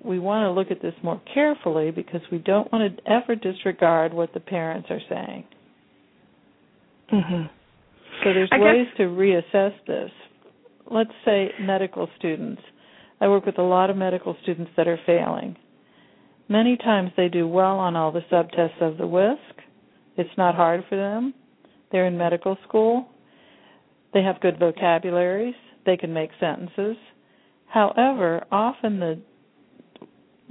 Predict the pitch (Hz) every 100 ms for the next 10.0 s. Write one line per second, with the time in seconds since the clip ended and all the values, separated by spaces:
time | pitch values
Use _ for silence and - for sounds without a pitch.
0 | 196 - - 226 220 226 - 180 180 175
1 | _ _ _ _ _ - 190 190 190 202
2 | 175 175 - _ _ _ _ - 175 -
3 | - 240 285 294 220 175 160 165 - 143
4 | 208 202 _ _ _ _ _ _ - 185
5 | 180 - 202 247 247 208 180 170 170 151
6 | - - 180 220 - 220 185 - 180 170
7 | 226 302 254 - - _ _ _ _ _
8 | _ _ _ _ _ _ _ _ _ _
9 | _ _ _ _ _ - 185 180 190